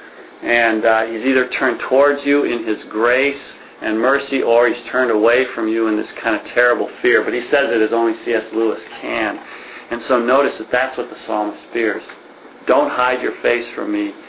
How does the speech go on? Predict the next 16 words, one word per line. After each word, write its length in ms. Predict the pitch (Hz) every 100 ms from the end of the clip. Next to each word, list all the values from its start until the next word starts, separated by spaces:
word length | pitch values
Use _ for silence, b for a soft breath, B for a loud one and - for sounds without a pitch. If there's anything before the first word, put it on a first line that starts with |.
| B B B
in 140 | 127 123
the 100 | 117
day 280 | 151 170 175
of 140 | -
trouble 460 | - 160 156 143 -
to 80 | 139
me." 380 | 135 135 107 - - - - - - - - - 110
All 100 | 107
right? 220 | 107 110 B B -
So 140 | 135
in 160 | 147 143
the 80 | 131
day 240 | 139 156
of 160 | 151 131
my 180 | 127 127
trouble, 480 | - 127 107 -